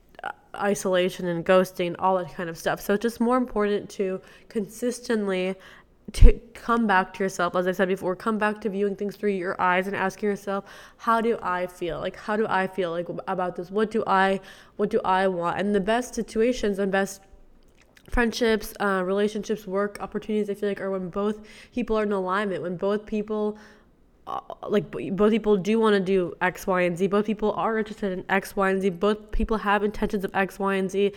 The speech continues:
It's, it shouldn't be, like, a, um, you know, like, a parasitic relationship, friendship, or business partnership. Like, you,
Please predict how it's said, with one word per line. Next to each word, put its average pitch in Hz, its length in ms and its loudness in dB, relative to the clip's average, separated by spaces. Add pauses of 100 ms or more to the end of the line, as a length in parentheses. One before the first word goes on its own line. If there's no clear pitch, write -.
(340)
It's, 208 160 -8
it 208 180 -2
shouldn't 233 420 -2
be, 208 280 2
like, 202 180 -2
a, 190 260 -2
um, 170 560 -4 (260)
you 214 80 0
know, 208 60 4
like, 196 120 2
a 202 60 0
parasitic 202 600 2
relationship, 190 640 0
friendship, 196 440 -4
or 185 80 -6
business 196 360 0
partnership. 170 640 0
Like, 185 240 0 (340)
you, 208 420 4